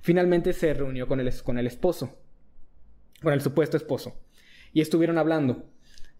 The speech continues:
Ahora, no, n-, a diferencia de la entrevista con el, con el primo, esta no se, no se monitoreó palab-, línea a línea, como sí fue la del primo, no, al menos no la pude encontrar yo de primera mano, quizás esté en el libro que hay, porque no leí personalmente el libro, solo estuve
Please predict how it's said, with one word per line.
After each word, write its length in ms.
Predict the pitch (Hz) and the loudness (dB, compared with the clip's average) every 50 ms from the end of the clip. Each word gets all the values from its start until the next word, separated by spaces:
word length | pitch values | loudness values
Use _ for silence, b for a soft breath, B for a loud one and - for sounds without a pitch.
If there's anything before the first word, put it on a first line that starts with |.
| - - - - - | -20 -20 -18 -14 -4
Ahora, 240 | - 147 156 160 151 | 0 2 2 2 2
no, 200 | 147 156 165 175 | 2 2 2 2
n-, 460 | 170 175 180 175 - 175 160 151 151 - | 2 0 -2 -2 -4 -4 -4 -4 -6 -6
a 140 | - 165 170 | -2 0 0
diferencia 500 | 180 185 - 185 - 185 196 202 233 233 | 0 2 0 0 2 2 2 4 4 4
de 100 | 226 208 | 4 4
la 220 | 190 175 160 156 151 | 2 2 0 0 -2
entrevista 560 | 151 151 - 151 151 156 151 - 196 185 190 | 0 2 2 2 2 2 0 -2 -2 -2 0
con 400 | - 160 143 135 131 123 120 120 | -2 -2 -2 -2 -2 -2 -2 -2
el, 380 | 117 117 117 117 117 113 117 123 | -2 -2 -4 -4 -4 -6 -4 -2
con 140 | - 135 131 | -2 -2 -2
el 160 | 127 123 131 | -2 -2 0
primo, 300 | - 151 160 165 160 160 | 2 2 2 2 2 0
esta 220 | 156 - - 175 | -2 -2 -4 -4
no 160 | 160 156 156 | -2 -2 -2
se, 460 | 156 - 185 180 170 160 143 120 - B B B B B B B | -2 0 0 2 2 2 0 -2 -4 B B B B B B B
no 580 | - 139 143 147 147 151 151 156 156 160 165 160 | -6 -4 -2 0 0 2 2 2 2 2 2 0
se 180 | 160 - 175 165 | 2 0 0 0
monitoreó 680 | 165 160 151 143 139 135 135 - 135 131 135 147 143 - | 2 0 0 0 0 -2 -2 -2 0 0 2 0 0 0
palab-, 440 | 160 147 135 127 131 135 139 139 - 143 | 0 0 2 0 0 -2 -4 -6 -2 0
línea 340 | 147 160 156 160 165 160 | 2 2 2 2 2 2
a 60 | 151 143 | 2 2
línea, 440 | 139 143 151 160 175 202 208 208 - - - _ - - - - | 2 2 2 2 2 2 0 -2 -10 -18 -20 _ -20 -20 -4 -2
como 360 | 143 135 135 131 127 123 127 | 0 0 0 0 0 -2 -2
sí 300 | - - 143 135 131 131 | -2 -2 -4 -2 -2 -4
fue 280 | - - 127 127 127 | -2 0 0 2 2
la 120 | 135 135 127 | 0 0 0
del 120 | 123 123 | -2 0
primo, 320 | - 135 143 160 165 165 147 | 0 0 0 2 0 -2 -2
no, 220 | 131 131 135 120 | -4 -4 -4 -4
al 100 | 117 127 | -4 -4
menos 160 | 135 139 143 | -2 -2 -2
no 140 | 143 135 135 | 0 -2 0
la 200 | 135 135 135 131 | 0 0 -2 -2
pude 200 | - 135 131 135 | -4 -6 -6 -6
encontrar 480 | 135 131 127 113 107 113 120 127 131 123 | -4 -6 -8 -6 -4 -2 -2 -2 -2 -2
yo 180 | 120 123 123 | -2 -2 -2
de 140 | 123 131 123 | -2 -6 -8
primera 260 | 110 123 117 120 120 | -8 -6 -6 -4 -4
mano, 200 | 117 127 147 147 | -2 -2 -2 -4
quizás 200 | - 135 127 139 135 | -4 -4 -4 -4 -6
esté 140 | 131 - | -4 -4
en 60 | 139 135 | -4 -2
el 100 | 127 127 | -2 -4
libro 220 | 127 123 127 127 | -4 -4 -6 -4
que 100 | - 120 | -2 0
hay, 120 | 120 135 | 0 0
porque 240 | 127 - - - 113 | -2 -4 0 0 0
no 140 | 107 107 113 | 2 2 -2
leí 180 | 117 117 113 113 | -2 -2 -4 -4
personalmente 420 | - - - 120 113 110 107 - 117 | -6 -8 -10 -8 -8 -8 -8 -6 -4
el 20 | |
libro, 140 | 131 131 - | -2 0 0
solo 140 | - 113 113 | 0 0 2
estuve 300 | - 113 113 110 - | 2 2 2 2 0